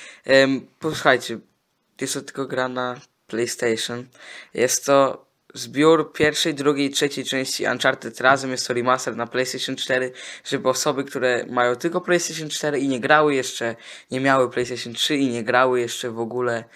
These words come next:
em, w żadne Uncharted, to żeby mogły sobie tą historię jakoś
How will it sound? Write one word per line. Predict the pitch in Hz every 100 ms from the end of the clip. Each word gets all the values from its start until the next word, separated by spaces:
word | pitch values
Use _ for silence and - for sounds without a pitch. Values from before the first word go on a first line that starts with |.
| - - -
em, | - 117 117 113 113 104
w | 120 120 117 113
żadne | 113 120 117 117 117 -
Uncharted, | 117 113 156 151 - 135 - - - - _
to | - 135
żeby | 139 135
mogły | 139 135 131
sobie | 143 120 123 120 -
tą | - 127
historię | 131 131 147 127
jakoś | 120 131 - -